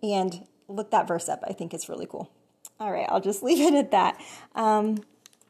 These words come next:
and so, yeah, I just loved, I loved these verses that just over and over talk about the enjoyment of life as a good thing. As Christians, we should be joyful. We shouldn't be mopey, and it is okay to enjoy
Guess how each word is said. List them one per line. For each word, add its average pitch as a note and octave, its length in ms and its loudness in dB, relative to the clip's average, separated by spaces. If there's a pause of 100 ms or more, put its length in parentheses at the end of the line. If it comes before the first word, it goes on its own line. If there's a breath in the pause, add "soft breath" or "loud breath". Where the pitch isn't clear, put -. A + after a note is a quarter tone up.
(140)
and C4 160 -6
so, C#4+ 200 -2
yeah, C#4 280 2
I B3+ 80 0
just B3 300 0
loved, A#3 800 2 (240 soft breath)
I A3+ 100 -6
loved A3 480 0
these G#3+ 280 -4
verses F#3+ 580 -2
that - 180 -4
just G3 240 -4
over G#3+ 320 2
and G#3 120 0
over F#3+ 300 -2
talk G3+ 440 -6
about E3+ 520 0 (240 loud breath)
the G#3 120 -4
enjoyment G#3 600 0
of G3+ 200 -2
life B3+ 320 -4
as A3+ 100 -4
a G#3+ 80 -6 (140)
good B3+ 340 -4
thing. A#3 300 0
As G3 180 -2
Christians, B3+ 500 -6
we G#3+ 240 -6
should B3 360 -2
be B3 120 -2
joyful. G3 440 -10
We F3+ 100 -6
shouldn't B3 380 -8
be A3+ 100 -8
mopey, G3+ 580 -6 (220 loud breath)
and G#3+ 80 -8
it G#3+ 100 -6
is G#3+ 220 -2
okay A3+ 460 -4
to G3 180 -10
enjoy F3 560 -2